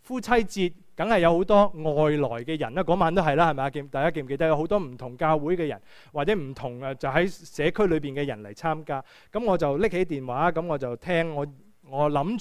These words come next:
住可能係有啲問地址啊、時間啊、仲有冇飛啊嗰啲噉樣 last minute 嘅嘢啦，噉。噉啊，果然呢，對方呢就，啊，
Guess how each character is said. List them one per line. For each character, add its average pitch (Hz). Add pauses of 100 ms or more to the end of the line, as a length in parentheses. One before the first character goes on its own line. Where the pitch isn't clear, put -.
住 143
可 147
能 175
係 127 (280)
有 147
啲 185
問 143
地 139
址 156
啊、 165 (140)
時 123
間 170
啊、 165 (180)
仲 156
有 175
冇 -
飛 190
啊 170
嗰 156
啲 175
噉 165
樣 175
last 180
minute 170
嘅 -
嘢 127
啦， 143
噉。 110 (560)
噉 311
啊， -
果 180
然 175
呢， 240
對 196
方 220
呢 214
就， 139
啊， 120